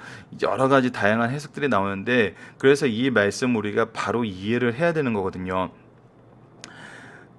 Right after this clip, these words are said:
그, 그리고 고침을 받지 못하게 하려 함이라고 얘기를 하고 있어요. 그래서 이 부분을 우리가 어떻게 생각해야 되는지 박유일 목사님의 강의 집 내용을 통해서 하나하나 살펴보도록 하겠습니다.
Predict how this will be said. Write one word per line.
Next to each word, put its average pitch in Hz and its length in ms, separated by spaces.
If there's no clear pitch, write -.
그, 147 240
그리고 165 400
고침을 180 640
받지 156 400
못하게 139 640
하려 165 280
함이라고 135 600
얘기를 104 340
하고 135 120
있어요. 101 240
그래서 113 320
이 143 200
부분을 127 440
우리가 104 480
어떻게 92 400
생각해야 120 520
되는지 104 580
박유일 110 360
목사님의 101 520
강의 101 280
집 104 140
내용을 101 380
통해서 120 520
하나하나 135 480
살펴보도록 101 640
하겠습니다. 95 680